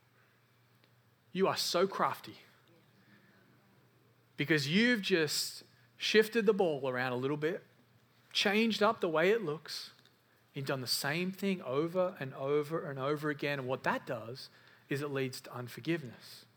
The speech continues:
And unforgiveness then be-, begins to build a prison. And there's only one person in that prison. It's you. And I've met people,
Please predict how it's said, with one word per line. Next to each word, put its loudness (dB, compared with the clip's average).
And 0
unforgiveness 2
then 2
be-, -4
begins -4
to -12
build -6
a -8
prison. -4
And -2
there's 2
only 8
one 6
person 4
in -2
that 0
prison. 0
It's -10
you. -6
And -4
I've 4
met 4
people, 0